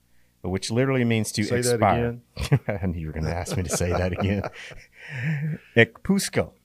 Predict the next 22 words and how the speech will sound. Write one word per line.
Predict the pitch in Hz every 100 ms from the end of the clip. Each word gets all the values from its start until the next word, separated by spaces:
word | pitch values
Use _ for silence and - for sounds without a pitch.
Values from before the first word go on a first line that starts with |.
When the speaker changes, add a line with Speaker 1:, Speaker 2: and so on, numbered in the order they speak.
| -
Speaker 2:
Okay. | 110 - 95 73 - _ _ _ _
Speaker 1:
Or | 101 101
e-, | 110
e-, | 107 - 107 120
espusco. | 113 - - 220 - - - _ _ _ _ _ _ _ _ _ -
That's | 95 -
better. | 113 123
Es-, | 107 - -
am | 92
I | 95
saying | 120 120
it |
right? | 117 131 -
You | 110 220
know, | 90 80 101 -
espusco. | 107 - 208 - 82 80 - 107
Speaker 2:
Uh, | 104 - 104
yeah. | 110 127 73 - _
Yeah, | 104 98
that's | 110 -
great. | 117 107 71 - - _ -
Speaker 1:
<laughs> | 190